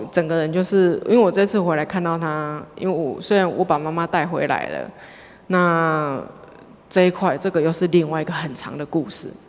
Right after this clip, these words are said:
那我把妈妈带回来之后，我现在再也不用去大陆了，那边就等于算是一个稍微的一个圆满这样。那可是我带回来之后，我本来以为说我，我父亲会比较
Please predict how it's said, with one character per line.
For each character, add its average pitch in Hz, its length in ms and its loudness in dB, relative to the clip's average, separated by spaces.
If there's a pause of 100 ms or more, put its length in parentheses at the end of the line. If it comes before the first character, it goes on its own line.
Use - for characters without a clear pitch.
(140)
那 147 420 -6 (100)
我 156 200 -2
把 147 180 -6
妈 165 100 -2
妈 185 140 0
带 196 200 4
回 165 140 2
来 147 200 2
之 160 160 -6
后， 165 120 0
我 151 140 0
现 175 160 -2
在 170 80 -2
再 170 120 2
也 147 60 2
不 - 80 -10
用 151 120 -6
去 165 100 -6
大 135 240 -4
陆 131 220 -6
了， 76 180 -10 (280)
那 170 100 -2
边 175 160 2
就 175 40 0
等 147 160 -2
于 143 60 -8
算 165 180 -4
是 160 160 -6
一 151 60 -4
个 117 420 -2
稍 160 340 0
微 143 120 2
的 131 100 -2
一 127 80 -4
个 131 200 -2 (100)
圆 127 180 -2
满 135 320 -8 (140)
这 147 60 -8
样。 120 100 -6 (580)
那 196 480 6
可 170 120 -2
是 196 100 6
我 196 100 10
带 220 240 4
回 214 80 6
来 156 140 4
之 170 80 0
后， 185 80 6
我 160 240 4
本 165 260 0
来 139 140 -4
以 131 140 -4
为 135 200 -2
说 160 200 -2
我， 143 720 -2
我 151 100 -4
父 208 180 4
亲 185 300 2
会 196 140 4
比 160 120 -4
较 151 560 0